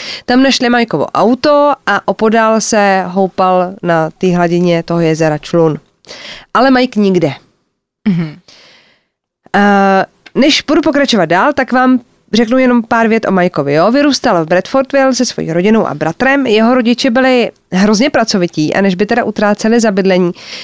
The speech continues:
Speaker 1: tak žili radši s těma klukama ve velkým karavanu. A zaplatili jim jako vzdělání.
Speaker 2: Je.
Speaker 1: Že jim prostě šetřili peníze na to, aby ty kluci se mohli potom nějak jako dobře uchytit. Nedostatek peněz si Mike podle mě docela dobře pamatoval a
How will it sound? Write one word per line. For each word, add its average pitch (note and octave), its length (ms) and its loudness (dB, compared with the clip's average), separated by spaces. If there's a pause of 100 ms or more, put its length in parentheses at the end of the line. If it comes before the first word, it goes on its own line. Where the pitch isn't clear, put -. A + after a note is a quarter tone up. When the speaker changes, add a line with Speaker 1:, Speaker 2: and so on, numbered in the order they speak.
Speaker 1:
tak G#3 160 0
žili A#3 240 2
radši A3+ 220 0
s - 60 -6
těma A#3 220 0
klukama A3 380 2
ve A3 120 2
velkým G#3+ 340 0
karavanu. F3+ 520 -2 (540)
A G3+ 240 0
zaplatili B3 520 2
jim B3+ 80 4
jako B3+ 180 0
vzdělání. B3 680 0
Speaker 2:
Je. G3+ 440 -2 (220)
Speaker 1:
Že G#3 80 2
jim B3 140 4
prostě B3 280 0
šetřili A#3+ 420 0
peníze A3+ 400 2
na A3 120 0
to, A3+ 120 -2
aby G3 240 0
ty G#3+ 140 -4
kluci G#3 300 -2
se G#3+ 120 0
mohli G3+ 240 2
potom G3 320 -2
nějak F#3+ 260 0
jako F3+ 180 -4
dobře F3 260 -2
uchytit. - 460 -4 (760)
Nedostatek G#3+ 500 0
peněz A#3 340 0 (360)
si C4 140 0
Mike B3+ 300 0 (120)
podle A3+ 200 0
mě C4+ 140 2
docela B3+ 240 -2
dobře B3+ 220 0
pamatoval F#3 640 0
a F3+ 440 0